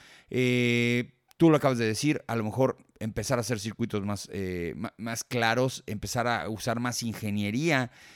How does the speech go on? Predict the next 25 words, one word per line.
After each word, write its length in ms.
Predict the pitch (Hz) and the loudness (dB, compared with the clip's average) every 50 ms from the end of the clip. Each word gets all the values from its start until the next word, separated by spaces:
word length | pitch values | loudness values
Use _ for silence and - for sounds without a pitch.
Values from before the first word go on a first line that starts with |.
| - _ - | -20 _ -8
en 220 | - 104 104 104 | -4 -4 -2 -2
materia 520 | 104 104 95 - 117 113 113 120 117 113 | -2 -2 -2 -2 -2 0 2 2 2 2
de 540 | 107 107 104 101 98 98 95 95 92 90 85 - | 0 -2 -2 -2 -4 -4 -4 -4 -4 -6 -6 -2
cómo, 460 | - 135 135 127 127 123 120 113 110 - | 2 2 4 4 4 2 2 0 0 -2
eh, 100 | - 110 | -4 -4
la 100 | 107 104 | -2 -2
industria 580 | 107 107 107 117 147 147 127 - - 127 120 110 | -2 -2 2 4 4 4 4 2 0 -2 0 0
y 40 | |
los 240 | 107 101 98 95 - | 0 -2 -4 -4 -6
costos 520 | - - 139 127 - - - 135 127 - - - - - - _ | -2 0 0 0 0 0 0 0 0 -2 -6 -18 -20 -20 -20 _
se 180 | - - - 113 | -8 -6 -4 -4
te 140 | 95 - 113 | -2 0 0
van 280 | 123 131 139 139 143 | 0 2 0 0 -2
si 160 | - - 127 | -4 -2 -2
haces 260 | 123 123 107 110 - 131 | -2 -2 -2 -4 -2 -2
esto 420 | 135 127 - - 143 139 135 - | -2 -2 0 2 4 4 4 2
o 60 | - 92 | 0 -4
si 160 | - - 98 | -8 -8 -6
se 160 | - 123 120 | -2 0 0
hace 200 | 120 117 - 135 | 0 0 2 4
otro, 380 | 131 139 139 131 - 139 139 135 | 4 4 4 4 4 4 4 4
tener 340 | - - 120 120 127 127 | 2 0 -2 0 0 -2
todo 300 | - _ - 147 143 131 | -2 _ 0 2 2 2
muy 240 | 127 131 147 156 156 | 2 2 2 2 2
bien 400 | 127 120 127 139 139 139 131 - | 2 2 2 2 2 0 -2 -6